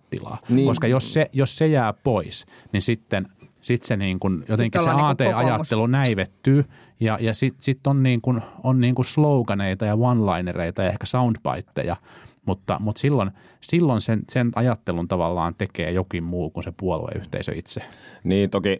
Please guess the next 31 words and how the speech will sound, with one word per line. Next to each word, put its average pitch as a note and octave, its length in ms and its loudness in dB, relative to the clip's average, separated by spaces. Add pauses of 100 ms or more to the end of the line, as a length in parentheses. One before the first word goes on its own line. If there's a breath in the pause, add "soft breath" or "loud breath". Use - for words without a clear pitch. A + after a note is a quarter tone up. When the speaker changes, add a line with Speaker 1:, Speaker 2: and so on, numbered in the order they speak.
Speaker 2:
toki G2+ 200 0
jos F#2+ 140 2
katsoo, G2 340 0
että F2+ 140 -2
miten F#2 340 0
vihreiden F#2+ 560 0 (200)
säännöt F#2+ 440 0
ja F2 80 2
miten F2 220 0
se F2+ 80 -2
koko F#2 240 -2
puolue F2 460 2 (100)
toimii, E2+ 380 2
niin D#2+ 100 0
siellä F2+ 260 2
ei E2+ 60 2
varsinaisesti F2 460 -2
ole E2+ 180 2
ongelma F2+ 420 0
se, D#2 120 -2
etteikö D#2 400 -2
hä-, E2+ 220 -2
jäsenistö E2+ 540 -2
riittävästi D2+ 540 -2
haastaisi D#2 680 -4
sitä C#2 220 -10
puolueen C#2+ 520 -2
toimintaa. D#2 640 -2
Että - 240 -6 (260 loud breath)
enemmänkin A2+ 500 2
varmaan, G2+ 340 0